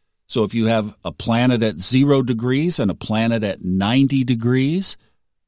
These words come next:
a midpoint would be forty-five degrees. Well, the signs have midpoints too, and that's exactly what we're talking about here. Fifteen degrees is the midpoint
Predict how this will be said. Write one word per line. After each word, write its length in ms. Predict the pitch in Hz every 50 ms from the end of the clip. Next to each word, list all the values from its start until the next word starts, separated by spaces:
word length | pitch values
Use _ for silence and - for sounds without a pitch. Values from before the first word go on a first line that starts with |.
| _ _ -
a 80 | -
midpoint 640 | 82 82 78 87 101 104 110 - 127 127 135 139 -
would 140 | 131 131 127
be 120 | 131 139
forty-five 760 | 139 - - 139 135 139 156 151 - - 156 156 180 185 160
degrees. 640 | - 127 107 98 98 90 73 60 52 - - - - _ _ _ _ _ _ _ _ _ _ _ _ _ -
Well, 220 | 107 123 135 147
the 100 | 147 143
signs 600 | - - - 170 170 170 156 131 110 117 123 -
have 160 | - 123 113 104
midpoints 680 | 110 120 117 110 - - - 113 110 113 110 - -
too, 220 | - 139 120 95
and 100 | 80 85
that's 180 | 95 104 101 -
exactly 540 | 101 90 87 85 110 113 131 135 - 135 127
what 200 | 117 123 117 98
we're 120 | 107 107
talking 400 | - - 117 98 95 - 104 101
about 320 | 95 82 95 87 87 - - _
here. 320 | _ - - 90 69 53 - _
Fifteen 600 | - - - 139 131 - - - 156 147 139 135
degrees 640 | 131 123 117 120 120 117 104 95 95 98 104 - - - - - _ _ _ _ _
is 220 | - 85 90 90 -
the 100 | 120 123
midpoint 800 | 139 156 175 170 143 - - 107 90 80 78 82 90 - -